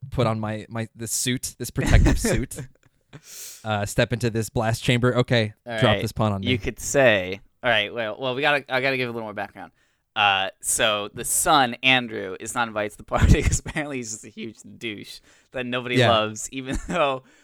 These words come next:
Speaker 2: he's just, like, this guy who just shows
Speaker 1: We
Speaker 2: up.
Speaker 1: Outside of cross-dressing, which isn't wrong for our morals, but might be wrong in this kingdom 'cause they're
Speaker 2: Right,
Speaker 1: very
Speaker 2: that's actually a good point.
Speaker 1: homophobic.
Speaker 2: Yeah.
Speaker 1: Like, he cross-dressed once, but, like, I don't know if that's enough for the amount of grief they're giving this kid.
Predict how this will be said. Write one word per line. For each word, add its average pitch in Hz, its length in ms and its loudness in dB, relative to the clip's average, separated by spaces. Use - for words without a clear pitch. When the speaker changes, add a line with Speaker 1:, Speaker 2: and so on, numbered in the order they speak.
Speaker 2:
he's 147 160 -12
just, 143 160 -8
like, 139 140 -6
this 123 180 -8
guy 107 540 2
who 113 80 -4
just 101 200 -8
shows 107 280 -4
Speaker 1:
We 151 80 4
Speaker 2:
up. - 140 -12
Speaker 1:
Outside 285 280 2
of 247 100 -4
cross-dressing, 160 720 0
which 120 180 -6
isn't 143 320 0
wrong 120 380 4
for - 120 -4
our 123 200 2
morals, 107 320 0
but 98 160 -10
might 117 180 0
be 113 100 0
wrong 107 280 2
in 98 60 -2
this 95 180 -6
kingdom 98 580 -4
'cause 110 160 -2
they're 110 100 0
Speaker 2:
Right, 151 220 4
Speaker 1:
very 95 140 -2
Speaker 2:
that's 143 180 0
actually 170 280 0
a - 20 -8
good 123 160 0
point. 104 100 0
Speaker 1:
homophobic. 95 380 0
Speaker 2:
Yeah. 101 440 0
Speaker 1:
Like, 127 140 2
he 165 80 2
cross-dressed 190 500 0
once, 117 500 0
but, 147 220 0
like, 127 360 2
I 131 80 -4
don't 180 140 0
know 170 100 0
if 151 60 -2
that's 135 220 -4
enough 117 320 -2
for - 80 -20
the 113 80 -4
amount 107 180 -4
of 104 80 -10
grief 107 220 -8
they're 95 160 -10
giving 92 260 -10
this 107 160 -10
kid. 104 340 -6